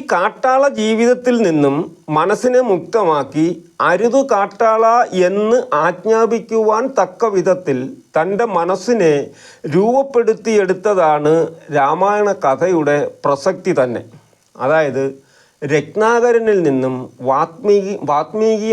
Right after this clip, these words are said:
മഹർഷിയിലേക്കുള്ള മാറ്റത്തെയാണ് രാമായണം ഉദ്ഘോഷിക്കുന്നത്. ഒരു നാളിൽ വാത്മീകി മഹർഷി തമസാ നദീതീരത്ത് സ്നാനത്തിൽ ഏർപ്പെട്ടുകൊണ്ടിരിക്കുമ്പോൾ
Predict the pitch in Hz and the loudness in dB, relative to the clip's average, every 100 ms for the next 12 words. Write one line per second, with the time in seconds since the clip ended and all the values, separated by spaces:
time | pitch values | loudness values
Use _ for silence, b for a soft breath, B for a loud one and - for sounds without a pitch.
0 | 202 185 190 - 202 190 196 190 185 180 | 0 0 -2 -4 -4 0 2 2 0 0
1 | 180 180 170 - - 147 139 151 180 - | 2 0 -2 -6 -10 -2 0 0 0 -2
2 | 214 208 160 127 123 143 139 120 - _ | -2 0 0 2 0 -2 -4 -8 -14 _
3 | 151 139 147 170 147 127 127 127 117 - | -2 0 0 0 0 0 -2 -4 -10 -10
4 | 143 - 143 104 123 110 98 - _ _ | -12 -8 -10 -10 -12 -14 -16 -18 _ _
5 | _ _ _ _ _ _ _ _ B B | _ _ _ _ _ _ _ _ B B
6 | B B 170 208 262 262 269 269 233 262 | B B 0 2 4 4 2 2 2 2
7 | - 180 202 240 247 240 247 226 214 - | 0 -2 -2 0 0 2 2 2 0 -2
8 | 208 185 190 - 156 190 202 226 226 226 | 0 0 -2 -2 -2 -2 0 2 2 2
9 | 202 220 214 214 214 208 208 220 226 220 | 0 -2 -2 -2 0 0 2 4 4 2
10 | 165 170 202 220 - 226 233 - 185 180 | 0 0 2 0 0 -2 -2 0 0 0
11 | 180 180 170 160 143 123 131 120 120 135 | -2 0 0 -2 -4 -4 -4 -2 -2 -4